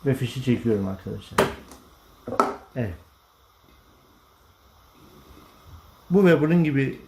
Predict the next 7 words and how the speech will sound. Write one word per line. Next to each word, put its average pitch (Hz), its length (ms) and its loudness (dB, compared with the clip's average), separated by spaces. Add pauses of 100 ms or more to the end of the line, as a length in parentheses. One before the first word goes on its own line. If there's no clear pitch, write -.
(220)
videolarda 139 600 0
bize 135 180 -4
desteğinizi 131 520 0
esirgemeyin 131 600 -2
arkadaşlar. 107 560 -10 (1040)
Beğeni 151 380 6
ve 127 240 2